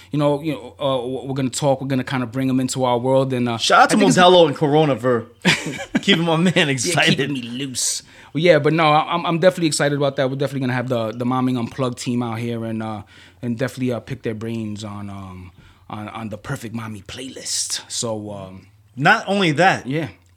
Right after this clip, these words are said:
Speaker 2: but places to eat in the Hudson
Speaker 1: Right.
Speaker 2: Valley.
Speaker 1: Yeah. Oh, yeah. They're tapped in. Totally tapped in, man.
Speaker 2: Supporting local businesses in
Speaker 1: Yep.
Speaker 2: Hudson Valley.
Speaker 1: Yep. Yep. I love 'em. I love, I love everything that they're
Speaker 2: Listen,
Speaker 1: doing
Speaker 2: we
Speaker 1: on the
Speaker 2: talk,
Speaker 1: page.
Speaker 2: we talk, you know, we, we talk, like, California,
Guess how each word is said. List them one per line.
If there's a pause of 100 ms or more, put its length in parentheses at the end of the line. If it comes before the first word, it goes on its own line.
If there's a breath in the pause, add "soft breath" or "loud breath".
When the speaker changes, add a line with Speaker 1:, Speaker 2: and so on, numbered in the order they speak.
(120)
Speaker 2:
but
places
to
eat
in
the
Hudson
Speaker 1:
Right.
Speaker 2:
Valley.
Speaker 1:
Yeah.
Oh,
yeah.
They're
tapped
in.
Totally
tapped
in,
man. (520 soft breath)
Speaker 2:
Supporting
local
businesses
in
Speaker 1:
Yep.
Speaker 2:
Hudson
Valley.
Speaker 1:
Yep.
Yep.
I
love
'em.
I
love,
I
love
everything
that
they're
Speaker 2:
Listen,
Speaker 1:
doing
Speaker 2:
we
Speaker 1:
on
the
Speaker 2:
talk,
Speaker 1:
page.
Speaker 2:
we
talk,
you
know,
we,
we
talk,
like, (440)
California,